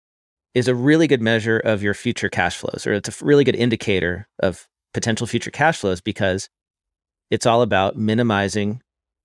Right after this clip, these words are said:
your costs, increasing your efficiency in your manufacturing process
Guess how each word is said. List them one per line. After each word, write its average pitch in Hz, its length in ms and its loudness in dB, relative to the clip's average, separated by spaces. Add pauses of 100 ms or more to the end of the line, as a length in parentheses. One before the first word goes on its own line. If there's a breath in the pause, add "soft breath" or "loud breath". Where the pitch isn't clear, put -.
your 104 140 -2
costs, 92 400 0
increasing 107 360 -4
your 98 80 0
efficiency - 540 -2
in 92 120 -4
your 87 100 -6
manufacturing 101 600 0
process 80 640 -4